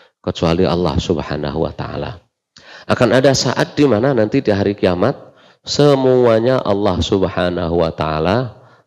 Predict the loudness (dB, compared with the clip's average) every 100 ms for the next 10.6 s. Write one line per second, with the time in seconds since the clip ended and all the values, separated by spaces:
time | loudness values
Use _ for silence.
0 | _ -6 -4 -4 -6 -10 -14 -14 -20 -20
1 | _ _ _ _ _ -6 -6 -2 -2 -2
2 | -6 -6 -8 -8 -10 -12 _ _ _ _
3 | _ _ _ _ _ _ _ _ _ _
4 | _ _ _ _ _ _ 2 2 2 2
5 | 4 2 2 2 2 0 -4 -14 _ -6
6 | -4 -4 -6 -16 _ _ _ _ 0 2
7 | 2 2 0 2 0 0 0 0 0 0
8 | -2 0 0 2 0 2 2 0 -2 -12
9 | _ _ _ -4 -4 -4 -8 -10 -10 -6
10 | 0 4 4 4 2